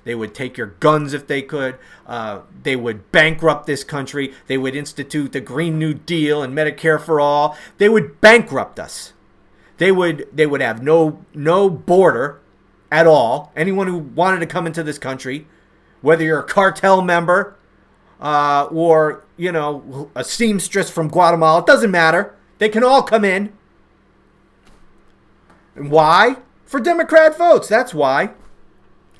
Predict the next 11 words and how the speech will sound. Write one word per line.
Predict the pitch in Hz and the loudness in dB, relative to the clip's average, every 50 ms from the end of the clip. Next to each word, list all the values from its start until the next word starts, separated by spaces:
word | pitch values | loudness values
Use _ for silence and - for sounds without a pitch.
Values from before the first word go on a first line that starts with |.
| - - _ | -20 -12 _
As | - 143 139 139 | -4 -4 -4 -2
many | 160 196 240 294 | -2 -2 -2 -2
poor | 254 - - - 285 302 311 | -4 -4 0 2 4 4 4
people | 302 311 269 269 247 - 254 254 254 254 254 - _ - | 2 2 -2 -2 -2 2 2 2 2 2 -2 -10 _ -12
as | 143 147 | -6 -4
they | 170 196 214 | -2 -2 -2
can | 240 240 220 | -4 -2 0
get | 220 233 - | 0 0 0
into | - 208 220 233 | -2 -8 -8 -6
this | 208 226 220 - | -4 -4 -6 -6
country, | - 170 160 147 - - 135 127 135 131 _ | -6 -6 -8 -6 -8 -10 -10 -10 -12 -12 _